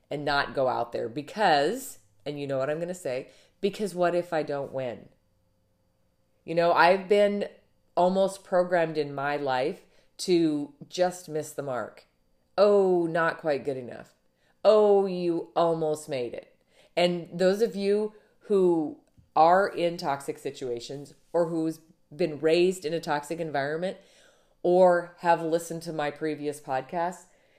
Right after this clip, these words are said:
clients come to me and one of the first things they say is,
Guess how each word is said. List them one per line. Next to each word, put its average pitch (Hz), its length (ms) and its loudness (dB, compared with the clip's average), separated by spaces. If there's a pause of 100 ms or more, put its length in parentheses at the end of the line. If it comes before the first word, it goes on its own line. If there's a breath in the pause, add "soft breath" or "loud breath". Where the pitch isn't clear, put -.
clients 247 440 0
come 202 220 -6
to 202 100 -12
me 196 240 -6
and 160 160 -6
one 175 140 -2
of 170 60 -4
the 160 80 0
first 190 340 -6
things 196 240 -6
they 175 160 2
say 165 380 0
is, 139 320 -4